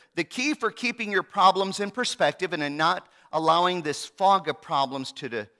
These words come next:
discourage and confuse you, the key is to see my problems from God's perspective.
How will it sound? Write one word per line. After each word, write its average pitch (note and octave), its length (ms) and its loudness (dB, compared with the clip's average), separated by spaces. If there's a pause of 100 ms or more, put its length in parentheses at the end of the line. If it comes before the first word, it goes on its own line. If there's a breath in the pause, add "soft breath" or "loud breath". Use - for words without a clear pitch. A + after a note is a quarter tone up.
(160)
discourage D3 500 -6
and A2 100 -16
confuse C3 640 -12
you, F2 320 -16 (1700)
the G#2 80 -18
key D#3+ 300 -8
is A2+ 160 -6
to A2 120 -16
see E3+ 380 -10
my D#3+ 260 -4
problems F#2 960 -10 (460)
from G2+ 340 -14
God's F2+ 720 -8 (320)
perspective. - 580 -18